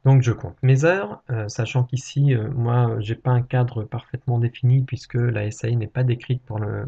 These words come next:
pour l'instant, euh, euh, les S A E du but deux ne sont pas décrites pour l'instant au niveau de notre référentiel. Euh, donc, euh, euh, en tout cas,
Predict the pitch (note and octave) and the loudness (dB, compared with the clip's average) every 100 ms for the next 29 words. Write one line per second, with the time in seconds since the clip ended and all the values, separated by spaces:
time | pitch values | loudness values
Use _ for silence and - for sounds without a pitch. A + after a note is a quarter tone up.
0 | - A2 G#2 G#2+ - A#2+ A2+ G2 F#2+ - | -10 -10 -8 -10 -6 -2 -2 -4 -8 -14
1 | _ _ - G#2+ G2+ G2 G2+ A#2+ A2+ A#2+ | _ _ -12 -8 -8 -8 -6 -2 0 0
2 | A#2+ A#2 A2+ C3 A#2 B2+ A#2+ A2+ G2+ A2 | 0 0 0 0 4 4 2 -2 -6 -6
3 | G#2 - - - F#2+ F#2+ - A2+ G#2+ G2 | -6 -8 -10 -8 -10 -12 -10 -8 -6 -8
4 | - F#2 F2+ - - G2+ A2 - D#3 G3 | -10 -12 -14 -18 -16 -10 -10 -4 -4 -4
5 | - _ _ _ _ _ _ - C3 B2+ | -14 _ _ _ _ _ _ -2 2 4
6 | A#2+ A#2+ A#2 A#2 A2+ D#3 F3 - C#3 C3+ | 4 2 0 -2 0 0 0 0 2 2
7 | C3+ _ _ _ B2 A#2+ B2 C3+ B2+ E3 | 0 _ _ _ -2 2 2 0 0 0
8 | G#3 | -2